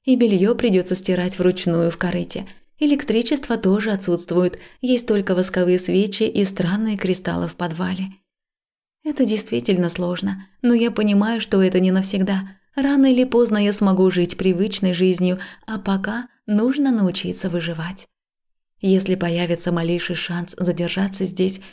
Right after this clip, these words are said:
то я им точно воспользуюсь. Этот уголок земли кажется мне почти родным,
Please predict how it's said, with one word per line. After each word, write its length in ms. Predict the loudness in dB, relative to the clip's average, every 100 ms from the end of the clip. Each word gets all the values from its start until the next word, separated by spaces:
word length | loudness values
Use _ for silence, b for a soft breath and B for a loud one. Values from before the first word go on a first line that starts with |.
| B B
то 80 | 0
я 200 | 4 4
им 140 | 4 2
точно 380 | -4 -4 -4
воспользуюсь. 760 | -2 -4 -2 -2 0 0 -2 -6 B B _
Этот 320 | -2 -2 0
уголок 400 | 0 2 4 4
земли 600 | 4 2 2 0 -2 -8 _
кажется 500 | -6 -4 -4 0 2
мне 300 | 4 4 2
почти 380 | -2 -6 -2 0
родным, 500 | 0 0 0 0